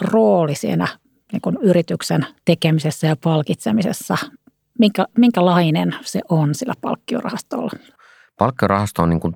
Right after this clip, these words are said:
Speaker 2: työkalu. Et, et, et, et, mun mielestä ei kannata ostaa työkalua, ellei tiedä, mitä sillä tekee.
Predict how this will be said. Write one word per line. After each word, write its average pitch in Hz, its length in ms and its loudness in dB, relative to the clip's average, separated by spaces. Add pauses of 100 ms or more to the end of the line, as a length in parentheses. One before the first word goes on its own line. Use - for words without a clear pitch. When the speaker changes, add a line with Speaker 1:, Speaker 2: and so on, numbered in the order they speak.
Speaker 2:
työkalu. 71 640 0
Et, - 180 -6
et, 82 140 -2 (120)
et, 85 280 -2
et, - 560 -4
mun 90 100 0
mielestä 95 260 0
ei 90 40 2
kannata 98 320 2
ostaa 95 280 -2 (100)
työkalua, 78 500 0
ellei 78 200 0
tiedä, 85 240 0
mitä 80 260 0
sillä 78 260 -2
tekee. 65 460 -2